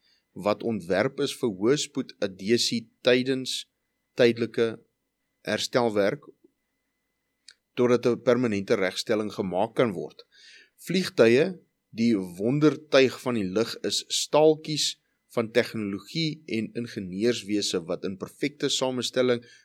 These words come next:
moet funksioneer om die veiligheid van passasiers en bemanning te verseker.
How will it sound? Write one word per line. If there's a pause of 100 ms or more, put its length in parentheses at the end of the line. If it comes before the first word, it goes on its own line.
(100)
moet
funksioneer
om
die
veiligheid
van
passasiers
en
bemanning
te
verseker.